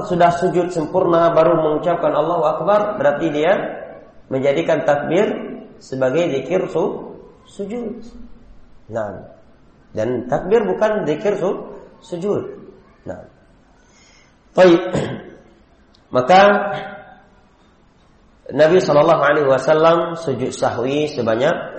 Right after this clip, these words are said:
dua kali. Kapan tadi? Hah? Setelah apa? Sebelum salam? Enggak, yang kita baca barusan. Sebelum salam, saudara keliru.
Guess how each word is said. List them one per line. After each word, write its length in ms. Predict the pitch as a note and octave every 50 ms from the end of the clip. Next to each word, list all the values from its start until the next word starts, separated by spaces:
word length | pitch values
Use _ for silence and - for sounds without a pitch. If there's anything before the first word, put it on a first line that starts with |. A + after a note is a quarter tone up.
| - - - - - - -
dua 320 | G#2+ B2 B2+ C3 C3 B2+
kali. 320 | C3 A#2+ A#2 A2+ A2 G2+ -
Kapan 280 | C3 C3 - D#3 D3+ C#3+
tadi? 180 | C#3 C#3 D#3 G#3 C4 - - - - - - - - - - - - - _ _ _ _ _ _ - - - - - - - - _ _ - - -
Hah? 160 | - D3 G3 - - - - - - - - - - - - - - - - - - - - - - -
Setelah 420 | - - B2 - E3 F3 F#3+ G3
apa? 300 | - F#3 F3+ F3 F3 F3
Sebelum 320 | - D#3+ D3 D#3 D3+ D3 C#3+
salam? 560 | D3 C#3+ C#3 C3+ C#3 - - - - - - - - - - - - - - - - - - - - - - - - - - - - - - - - - - _ -
Enggak, 120 | - B2 A#2+ B2+
yang 100 | B2 A#2+ -
kita 120 | - C#3+ C3
baca 220 | C3+ C3 - C#3+ C3+
barusan. 420 | B2+ C3 B2 A#2+ - - A#2+ G#2 - - - - - - - - - - - - - - - - -
Sebelum 560 | - - - A#2 A2+ A2 A#2 A2+ A#2 A2 A2 G#2+
salam, 960 | - G#2+ G#2 G2+ G2+ G2 G2 F#2+ F#2+ F#2 F#2 F2+ F2 F2 F2+ F2 F2+ - - -
saudara 580 | - - A#2+ G#2+ G#2 G2+ G2+ G#2 A2 G#2+ G#2 -
keliru. 380 | - G#2+ G#2 G2+ G2+ F#2+ F#2